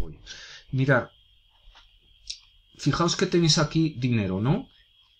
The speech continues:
Cada día que entráis hay un cofre, es que yo ya lo he hecho antes, pero hay un cofre que si le dais os dan doscientas monedas más. Me parece que cada cuento vale unas dos mil monedas, creo.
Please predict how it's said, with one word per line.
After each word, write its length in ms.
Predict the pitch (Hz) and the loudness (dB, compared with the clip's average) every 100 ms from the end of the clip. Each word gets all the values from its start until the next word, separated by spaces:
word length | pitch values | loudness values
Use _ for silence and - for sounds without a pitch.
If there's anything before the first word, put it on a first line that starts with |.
| _ - | _ -2
Cada 240 | 143 135 | 4 4
día 200 | 139 196 | 6 4
que 80 | 202 | 4
entráis 760 | 180 165 196 180 220 262 - - _ _ | 2 2 2 2 0 -4 -10 -16 _ _
hay 180 | 135 156 | 2 4
un 160 | 165 151 | 4 4
cofre, 540 | 196 185 151 165 - _ _ _ | 0 2 0 0 -4 _ _ _
es 140 | - - | -8 0
que 120 | 143 | 4
yo 120 | 143 | 6
ya 100 | 139 | 6
lo 120 | 127 | 4
he 20 | 117 | 0
hecho 240 | - 117 | 0 -4
antes, 220 | 101 110 | -4 -6
pero 180 | - 135 | -2 4
hay 60 | 156 | 4
un 80 | |
cofre 300 | 160 156 160 | 4 0 0
que 100 | 156 | 0
si 140 | 151 156 | 0 2
le 120 | 151 | 2
dais 220 | 165 180 | 2 0
os 120 | 139 | 0
dan 160 | 143 156 | 2 2
doscientas 560 | 160 156 151 147 147 143 | 2 2 4 4 4 2
monedas 460 | 135 139 165 151 | 2 2 0 -2
más. 300 | 117 101 - - - - | -4 -4 -8 -14 -18 -8
Me 100 | 123 | -4
parece 320 | 120 127 170 | 0 0 0
que 140 | 180 - | -4 -2
cada 300 | 165 156 151 | 2 4 4
cuento 260 | 165 156 | 0 2
vale 180 | 156 160 | 4 4
unas 240 | 160 135 | 4 2
dos 180 | 120 113 | 0 -2
mil 160 | 123 117 | 0 0
monedas, 520 | 110 90 85 92 - | 0 -2 -6 -8 -10
creo. 300 | - 87 78 | -10 -8 -10